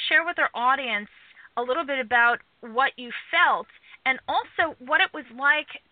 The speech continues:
to explain to someone who was alive during slavery that people of color could be friends, men could be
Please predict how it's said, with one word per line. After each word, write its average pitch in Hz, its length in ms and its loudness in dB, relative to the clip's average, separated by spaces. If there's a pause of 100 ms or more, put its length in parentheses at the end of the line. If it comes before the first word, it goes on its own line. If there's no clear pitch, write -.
(200)
to 269 340 -8
explain 294 680 -10
to 349 80 -10 (140)
someone 262 480 2 (320)
who 269 120 -8
was 254 220 0 (120)
alive 240 440 2 (180)
during 262 440 0 (180)
slavery 254 720 2 (340)
that 240 440 4 (1300)
people 302 300 -8
of 285 60 -10 (140)
color 294 380 2
could 226 160 -8
be 247 300 -8 (180)
friends, 277 500 -2 (420)
men 320 580 0
could 277 140 -10
be 254 120 -12